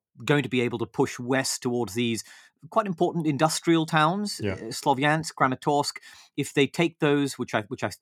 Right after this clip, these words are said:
Speaker 1: think is unlikely, by the way, we can come back to that, then they could claim to have taken most of Donbass, or at least most of the cities and towns in Donbass, which they said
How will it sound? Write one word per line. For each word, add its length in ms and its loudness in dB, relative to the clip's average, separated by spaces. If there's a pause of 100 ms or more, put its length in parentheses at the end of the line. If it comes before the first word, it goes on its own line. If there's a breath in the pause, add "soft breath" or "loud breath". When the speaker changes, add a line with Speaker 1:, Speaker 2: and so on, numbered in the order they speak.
Speaker 1:
think 160 -4
is 120 -4
unlikely, 420 4
by 140 6
the 80 0
way, 180 2
we 100 -2
can 120 -14
come 160 -4
back 180 4
to 80 -8
that, 280 0
then 200 -2 (300 soft breath)
they 120 4
could 220 -4
claim 440 2
to 100 -4
have 160 -6
taken 440 -2 (120)
most 560 -2
of 120 -2
Donbass, 600 4
or 100 0
at 60 -6
least 340 -6 (240 soft breath)
most 260 0
of 60 -10
the 80 -4
cities 320 -4
and 140 -6
towns 400 0
in 180 -4
Donbass, 520 -2
which 200 -8
they 120 -6
said 260 -4